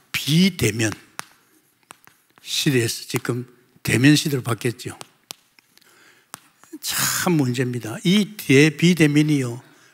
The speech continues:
얼마나 무서운 결과를 가져옵니까? 이제 정부에서는 말이지, 뭐, 어, 예배 보지 마라, 뭐, 이런 제안 해버리고. 그러니까 뭐, 정상 집에서 비대면을 보잖아요.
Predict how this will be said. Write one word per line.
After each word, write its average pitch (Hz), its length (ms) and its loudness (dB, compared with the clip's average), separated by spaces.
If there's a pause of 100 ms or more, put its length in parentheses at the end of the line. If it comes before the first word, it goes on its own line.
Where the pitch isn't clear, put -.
(200)
얼마나 240 680 6
무서운 156 400 2
결과를 135 320 0
가져옵니까? 117 720 -8 (1120)
이제 175 200 6
정부에서는 165 640 6
말이지, 113 340 -4
뭐, 104 400 -10 (560)
어, 117 140 0
예배 113 240 2
보지 113 180 0
마라, 107 380 -6 (1160)
뭐, 131 120 2 (160)
이런 147 240 6
제안 123 260 0
해버리고. 101 540 -10 (800)
그러니까 175 260 6
뭐, 156 120 8
정상 135 440 2
집에서 156 400 2
비대면을 143 500 4
보잖아요. 104 540 -8